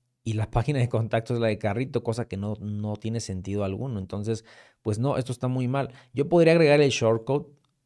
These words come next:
de carrito a la de contacto y va a funcionar, ¿eh? Pero no te quiero confundir. Solamente quiero que veas eso. El shortcode no es de-, definitivo. Tienes que combinar el shortcode correctamente con la selección en la parte de los ajustes. Si yo voy a ajustes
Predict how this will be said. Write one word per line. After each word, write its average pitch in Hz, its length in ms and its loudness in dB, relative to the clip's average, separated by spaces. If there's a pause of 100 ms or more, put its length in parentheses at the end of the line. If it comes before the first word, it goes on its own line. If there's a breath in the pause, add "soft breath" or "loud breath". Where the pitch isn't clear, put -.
(180)
de 101 180 -8
carrito 101 460 -4
a 113 40 2
la 104 80 2
de 95 100 -2
contacto 90 500 -6
y 110 40 2
va 110 80 2
a 107 40 -2
funcionar, 104 540 -4
¿eh? 107 80 -2
Pero 95 360 -4
no 113 160 -4
te 110 120 -6
quiero 117 200 0
confundir. 104 520 -6 (180 loud breath)
Solamente 139 380 -2
quiero 131 200 0
que 113 120 0
veas 107 160 0
eso. 110 160 -4
El 98 60 -4
shortcode 123 480 -2
no 113 180 -2
es 127 80 -2
de-, 143 180 -4 (120)
definitivo. 104 720 -4
Tienes 117 400 -6
que 117 160 -8
combinar 107 400 -4
el 98 120 -4
shortcode 123 420 -4
correctamente 113 840 -6 (240)
con 147 280 0
la 117 100 2
selección 98 640 -8
en 92 140 -10
la 90 140 -12
parte 90 260 -6
de - 20 -4
los 90 160 -8
ajustes. - 500 -14 (240 soft breath)
Si - 160 -16
yo 104 120 -2
voy 113 180 0
a 113 40 0
ajustes 104 680 -6